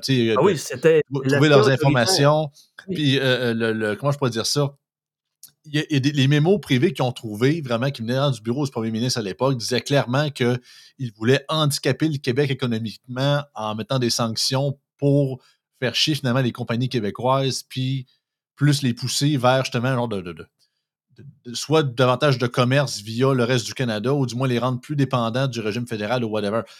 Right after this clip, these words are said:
Speaker 1: Puis ça, mélangé à ça, une genre de, de, de stratégie cachée, je, c'est ça,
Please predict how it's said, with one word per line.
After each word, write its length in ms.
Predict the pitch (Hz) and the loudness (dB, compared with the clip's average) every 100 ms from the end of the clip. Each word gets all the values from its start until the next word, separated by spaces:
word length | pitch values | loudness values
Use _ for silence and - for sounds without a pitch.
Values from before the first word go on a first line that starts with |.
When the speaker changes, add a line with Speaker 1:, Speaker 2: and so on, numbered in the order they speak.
| - _ _ | -20 _ _
Speaker 1:
Puis 120 | - - | -8 0
ça, 120 | 156 | 2
mélangé 480 | 135 123 117 117 135 | 4 4 2 2 0
à 80 | |
ça, 180 | 107 147 | 0 0
une 180 | 143 117 | 0 0
genre 120 | 123 | -2
de, 100 | 117 | -2
de, 120 | 98 | -6
de 140 | 82 82 | -8 -14
stratégie 720 | - - 135 127 113 110 139 | -14 -4 -2 0 -2 -4 -4
cachée, 500 | 139 107 - 139 151 | -2 -2 -2 0 -2
je, 160 | 123 107 | -4 -10
c'est 220 | 90 - | -12 -12
ça, 140 | 95 | -10